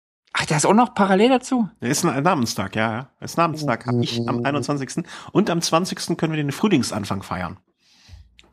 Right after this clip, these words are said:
Speaker 2: Äh, also das Wochenende ist quasi ein Stell dich ein der Großereignisse.
Speaker 1: Aber, äh,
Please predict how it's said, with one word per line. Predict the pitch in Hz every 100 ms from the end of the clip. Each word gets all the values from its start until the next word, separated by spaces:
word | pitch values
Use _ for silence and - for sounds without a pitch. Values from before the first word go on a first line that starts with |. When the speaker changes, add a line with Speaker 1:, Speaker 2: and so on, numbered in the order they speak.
| _ -
Speaker 2:
Äh, |
also | 113 117 110 120 127
das | 110 117 131
Wochenende | 147 180 160 151
ist | 143
quasi | 139 135 127
ein | 127
Stell | - 160
dich | 185 185
ein | 147
der | 147
Großereignisse. | 135 147 - 73 90 98 - 87 _ - - - -
Speaker 1:
Aber, | 156 160
äh, | 104